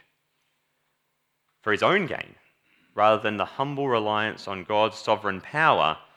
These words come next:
that characterized the apostles' ministry.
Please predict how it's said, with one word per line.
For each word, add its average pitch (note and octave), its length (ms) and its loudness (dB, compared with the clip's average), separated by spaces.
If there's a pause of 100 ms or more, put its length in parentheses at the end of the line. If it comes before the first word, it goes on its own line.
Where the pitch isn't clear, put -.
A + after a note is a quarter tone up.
(140)
that - 160 -6
characterized F#2+ 720 0
the F2+ 80 -2
apostles' E2+ 580 -10
ministry. F2+ 560 -12